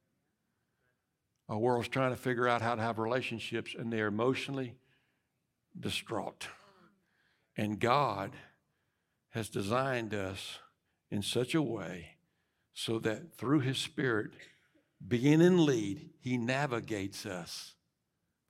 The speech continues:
through life with joy. Let me say it like this. I need Tammy more than she knows I need her, and she needs me more than I know, she knows she needs me. Why?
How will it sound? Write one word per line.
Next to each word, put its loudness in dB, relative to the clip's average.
through -4
life -10
with -6
joy. -10
Let -8
me -6
say 0
it 2
like -4
this. -18
I 2
need 0
Tammy 0
more 2
than 0
she 2
knows 2
I 4
need 2
her, 0
and -4
she -2
needs 0
me 2
more 0
than -2
I -4
know, -4
she -6
knows -2
she -8
needs -2
me. -8
Why? 0